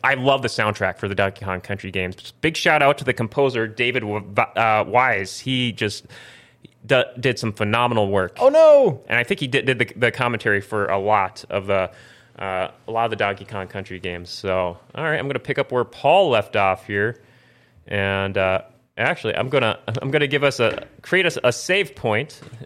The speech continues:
Speaker 1: <laughs> just for peace of mind here. So I'm gonna run around. So I got, got it. Sh-, all right, do a little bounce. I played a little bit 'cause, oh, yep, that's,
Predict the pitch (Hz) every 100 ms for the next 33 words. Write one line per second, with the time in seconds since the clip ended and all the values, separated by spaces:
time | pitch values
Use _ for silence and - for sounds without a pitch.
0 | - - 214 - - 139 - - 127 120
1 | 117 151 143 131 123 113 107 104 101 110
2 | - - - - _ _ _ _ _ _
3 | _ - 95 95 - - 127 147 139 131
4 | 120 117 - - 147 156 135 135 156 151
5 | - _ - 98 95 92 - - 107 -
6 | - - 95 95 82 - - - _ _
7 | _ _ _ _ _ _ _ _ - -
8 | - 120 123 123 123 107 117 143 151 -
9 | - _ _ _ 156 240 220 175 208 220
10 | 214 208 - _ _ _ _ _ _ _
11 | _ _ _ _ 151 131 - _ _ _
12 | 127 160 147 - 107 117 -